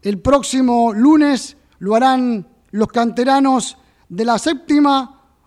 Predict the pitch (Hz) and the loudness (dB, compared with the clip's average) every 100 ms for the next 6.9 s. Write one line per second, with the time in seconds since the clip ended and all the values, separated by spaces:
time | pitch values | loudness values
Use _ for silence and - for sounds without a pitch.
0 | _ - 214 - 294 294 269 247 - _ | _ -12 -6 2 4 4 2 0 -10 _
1 | _ _ _ - 214 240 262 254 233 226 | _ _ _ -8 -2 0 0 0 -2 -4
2 | - 202 175 151 147 131 _ _ _ _ | -6 -6 -6 -8 -12 -14 _ _ _ _
3 | _ - 381 381 339 285 269 208 240 294 | _ -2 2 4 4 2 0 0 0 0
4 | 330 285 202 151 131 - _ _ _ _ | 2 2 0 -4 -14 -20 _ _ _ _
5 | _ _ - - 330 294 - 285 285 254 | _ _ -10 -4 0 0 0 0 0 0
6 | 233 220 247 294 294 254 190 143 | -2 0 2 2 4 2 0 -4